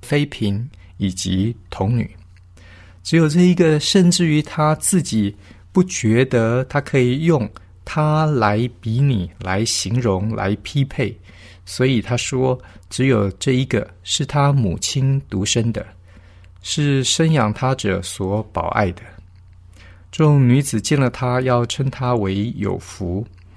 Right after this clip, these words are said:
在这一些人称赞他、祝福他的同时，说不定也正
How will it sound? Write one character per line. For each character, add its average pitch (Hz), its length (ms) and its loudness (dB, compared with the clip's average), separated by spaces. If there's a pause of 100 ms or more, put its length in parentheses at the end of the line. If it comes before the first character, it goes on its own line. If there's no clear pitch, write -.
(460)
在 143 180 2
这 185 200 4
一 180 40 6
些 175 280 4
人 147 320 2
称 170 260 2
赞 156 220 4
他、 147 340 0 (420)
祝 175 220 2
福 131 220 -2
他 139 200 -2
的 135 120 2
同 123 420 2
时， 107 500 0 (400)
说 - 240 0
不 156 120 0
定 139 280 2 (440)
也 113 100 0
正 147 260 0